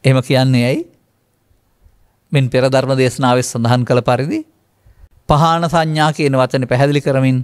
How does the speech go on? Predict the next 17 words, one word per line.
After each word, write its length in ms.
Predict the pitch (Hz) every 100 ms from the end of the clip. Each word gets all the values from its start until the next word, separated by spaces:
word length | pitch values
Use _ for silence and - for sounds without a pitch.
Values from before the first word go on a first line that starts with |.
| - _ _ _ _ -
මේ 140 | 131
විතර්ක 360 | 131 131 156 156
වලට 320 | 175 160 160
එකතු 340 | 156 131 160 170
නොවන 320 | 147 180 233
එකට 240 | 226 196
නේ 140 | 196 185
ප්‍රහාණය 500 | 208 226 226 208 208
කිව්වේ. 260 | 208 196
අපි 220 | 160 175 160
එකතු 240 | 180 196
වෙන 120 | 190
එක 120 | 180
නම් 200 | 175 156
වර්ධන 360 | 139 151 170 156
සංඥාවෙන් 540 | 143 113 110 107 110
ඉන්නේ. 380 | 127 113 101 120